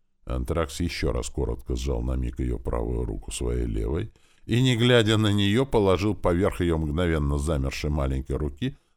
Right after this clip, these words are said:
свою правую руку. Та оказалась без перчатки. К коже Лилайны прикоснулась неровная, но горячая рука.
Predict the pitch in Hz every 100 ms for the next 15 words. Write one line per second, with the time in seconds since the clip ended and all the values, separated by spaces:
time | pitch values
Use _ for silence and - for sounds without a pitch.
0 | _ - 65 65 64 - 69 71 76 82
1 | 69 50 - - - - _ _ _ _
2 | _ _ _ _ _ _ _ _ _ _
3 | _ _ _ _ _ 62 55 - 110 127
4 | 151 156 143 98 78 - 90 78 62 -
5 | - - - - _ - _ _ _ _
6 | _ _ _ _ - - - 131 120 110
7 | 104 104 123 120 90 78 78 85 - 82
8 | 78 - 82 82 95 90 80 64 65 69
9 | 71 69 67 - 62 57 58 - -